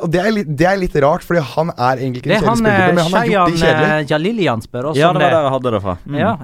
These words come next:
Speaker 2: etter at Bartra kom til Real Betis og Setien la om til tre bak, eh, så har ikke Betis vært det gode gamle.
Speaker 1: Men det er vel heller det at han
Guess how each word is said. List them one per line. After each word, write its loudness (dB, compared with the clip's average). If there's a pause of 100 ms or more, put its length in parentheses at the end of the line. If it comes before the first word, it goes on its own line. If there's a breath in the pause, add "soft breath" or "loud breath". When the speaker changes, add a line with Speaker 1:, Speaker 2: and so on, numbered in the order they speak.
Speaker 2:
etter -4
at -12
Bartra -4 (100)
kom -2
til -2
Real -2
Betis -4
og -10
Setien -2
la 0
om -4
til -6
tre -4
bak, -2 (160)
eh, -8
så -8
har -2
ikke -8
Betis -6
vært -6
det -6
gode -4
gamle. -4 (100)
Speaker 1:
Men 2
det 2
er 0
vel -2
heller -4
det 2
at -6
han -2